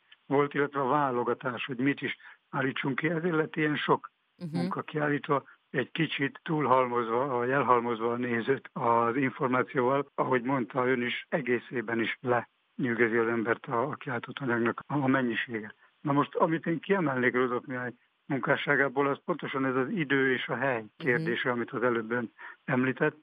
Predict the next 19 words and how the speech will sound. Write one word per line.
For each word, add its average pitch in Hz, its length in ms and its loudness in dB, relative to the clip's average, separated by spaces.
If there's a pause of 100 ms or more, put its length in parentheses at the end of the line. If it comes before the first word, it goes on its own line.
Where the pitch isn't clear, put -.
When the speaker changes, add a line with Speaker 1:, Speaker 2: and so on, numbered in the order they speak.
Speaker 1:
Tehát 127 340 2
látjuk 156 360 0
a 143 60 -2
bejáratnál 127 680 2 (200)
az 113 120 0
ő 120 160 4
mestereinek 143 920 2
a 147 60 2
tablóját, 139 720 -2
Plesz 131 300 -2
Antalt, 131 640 0
Bodonyi 127 300 -2
Csabát, 123 380 -2
Ferenc 135 340 -4
Istvánt, 147 440 -2 (180)
és 190 200 -4
a 151 60 2
Miskolci 147 440 -2
Építészműhely 135 880 0